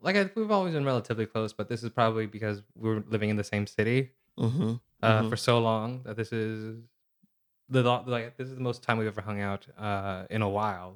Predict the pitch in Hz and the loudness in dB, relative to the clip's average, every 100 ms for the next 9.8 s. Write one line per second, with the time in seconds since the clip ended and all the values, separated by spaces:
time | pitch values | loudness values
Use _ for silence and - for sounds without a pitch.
0 | 98 101 98 95 _ _ _ _ _ _ | -4 -2 -2 -6 _ _ _ _ _ _
1 | _ - - _ - 139 127 - - - | _ -6 -6 _ 0 0 0 -4 -10 -12
2 | - - 139 127 117 104 - 110 120 - | -10 2 4 6 2 -4 -4 -2 -2 4
3 | 135 127 117 - - - - 120 - 110 | 6 8 6 4 -8 -16 -4 -2 2 2
4 | 107 110 107 - 110 104 101 98 95 98 | 2 -2 -4 -4 -2 0 -2 -6 -10 -14
5 | 104 _ _ _ 120 120 123 123 117 110 | -18 _ _ _ 4 6 6 4 2 0
6 | 107 113 107 104 104 104 101 101 101 101 | 0 0 0 0 0 0 -4 -2 -4 -2
7 | 107 107 104 101 101 98 - 104 98 98 | 0 0 0 -2 -2 -4 -4 -6 -6 -8
8 | 104 98 104 101 107 104 101 107 107 110 | -8 -8 -6 -4 -4 -2 -2 -2 -2 -2
9 | 107 120 - 113 123 - - | -4 -6 -4 -2 -2 -4 -10